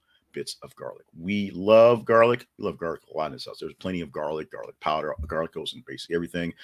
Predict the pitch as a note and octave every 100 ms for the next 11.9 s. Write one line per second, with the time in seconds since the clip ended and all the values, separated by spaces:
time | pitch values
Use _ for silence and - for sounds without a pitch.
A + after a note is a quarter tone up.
0 | - - - C#2+ - D#2+ - F#2 - -
1 | - B2+ A2 G#2+ E2 - E2 E2 D2+ D#2
2 | F2+ E2+ D#2+ D2 D#2 D2 - - F#2 G2
3 | F#2+ _ - E2+ D2+ D2 D#2 C#2+ - D2
4 | F2+ E2+ E2 D#2+ D#2 D2+ D#2 - D2 C#2+
5 | C#2 D#2 D2 D2+ - D#2+ D#2 E2 - C#3
6 | A2+ G#2+ - _ - - _ - - _
7 | F#2 F#2 - G#2 - G#2 F#2+ F2+ E2+ D2+
8 | C2 G2 F#2 D#2+ G2+ G#2+ E2+ D2 - -
9 | _ _ _ - - - E2 - E2 D#2+
10 | - D#2 C2+ B1 D#2+ C#2 C2 - B1 B1+
11 | B1+ C2 _ - - - - -